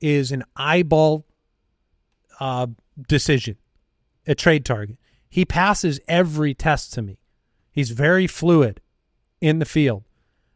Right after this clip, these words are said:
Um, I think everybody's looking at Romeo Doubs and, and Christian Watson saying, "Well, he's just not gonna be able to have an, uh, the ability to contribute." I do not think that's the case.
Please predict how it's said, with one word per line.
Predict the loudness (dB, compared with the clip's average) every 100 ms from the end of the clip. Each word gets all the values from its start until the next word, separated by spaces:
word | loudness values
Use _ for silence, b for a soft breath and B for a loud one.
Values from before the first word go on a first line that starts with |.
| _
Um, | 0 2 2 -4 _ -6
I | -2
think | 2
everybody's | 4 4 2 2
looking | 0 0 0
at | 2
Romeo | 2 2 0
Doubs | 2 2 2 0
and, | -6 -4
and | -6 -4
Christian | -4 -4 -2
Watson | -2 -2 -4
saying, | -4 -2
"Well, | 0
he's | 0 -2
just | -6 -6
not | -4
gonna | -2
be | -2
able | 0
to |
have | 0 0
an, | -6 _ _ _ _ _ -14
uh, | -14 -14 _ _ _ -12
the | -2 2
ability | 4 4 2
to | -2
contribute." | -2 0 -2 0
I | -2
do | 4 4
not | 4 0 -2
think | -2
that's | -2 -2
the | -4
case. | -4 -4 -6